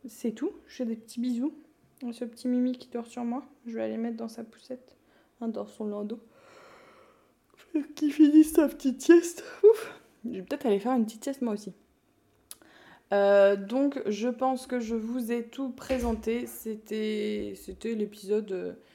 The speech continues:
décousu de la semaine. Euh, le prochain épisode sortira, je pense, mardi ou jeudi. Enfin, bon, je l'ai, je vous sors un épisode par semaine, mais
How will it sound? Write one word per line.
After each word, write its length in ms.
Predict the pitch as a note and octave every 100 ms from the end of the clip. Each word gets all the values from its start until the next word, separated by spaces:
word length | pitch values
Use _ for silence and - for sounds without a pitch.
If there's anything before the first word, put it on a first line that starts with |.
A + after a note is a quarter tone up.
| _ _ -
décousu 480 | A3 A3+ A#3 A#3+ A#3+
de 100 | A#3
la 180 | G3+
semaine. 720 | G3+ - A#3 A#3+ B3+ C4+ C4+ C4+ - - -
Euh, 540 | A#3 A3+ G#3+ G#3+ G#3 - - - - - -
le 180 | A3+ -
prochain 400 | - B3 C4 -
épisode 640 | A3+ A2+ A2+ B2 G#2+ - - - _ _ _ _ _ - - - _ _ _ - - - -
sortira, 800 | - C4 B3 - B3+ A3+ A#3 G#3
je 140 | A3
pense, 340 | A3+ A#3 A3+
mardi 380 | A3+ G#3+ G3+ G#3+
ou 140 | A3+ A3+
jeudi. 380 | G3 F3+ G3
Enfin, 200 | G#3+ F#3
bon, 80 | F#3 - -
je 160 | F#3 G3
l'ai, 160 | F#3+
je 100 | F3+
vous 100 | F#3
sors 200 | - A3+
un 100 | G#3+
épisode 340 | G3+ - G3+ G3
par 160 | F#3+
semaine, 340 | - F#3 G#3 G3+
mais 160 | E3+